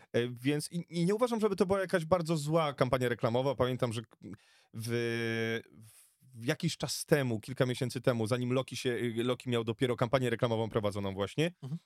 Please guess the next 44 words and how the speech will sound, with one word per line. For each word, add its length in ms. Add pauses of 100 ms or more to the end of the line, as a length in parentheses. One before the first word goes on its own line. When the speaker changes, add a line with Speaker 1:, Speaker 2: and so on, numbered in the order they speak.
(220)
Speaker 1:
to 100
jechałem 340
na 60
jakieś 220
warsztaty 440
z 40
panem 260
Lolkiem 520 (200)
i 60
zatrzymaliśmy 500
się 120
w 40
Maku 340 (480)
i 280 (880)
były 340
obrędowane 640
właśnie 320
cytatami 420
filmowymi 720
kubeczki, 500
Speaker 2:
Tak, 200
Speaker 1:
jakieś 100
Speaker 2:
tak, 100
tak, 80 (140)
Speaker 1:
rzeczy. 80
Speaker 2:
tak, 200
tak. 200
Speaker 1:
Miałem 180
taki 160
wow! 340
I 40 (160)
Speaker 2:
No. 80
Speaker 1:
dopiero 220
na 80
ko-, 160
potem 240
się 100
zorientowałem, 600
że 120
to 120
jest 180
akcja, 420
akcja 280
Lokiego. 440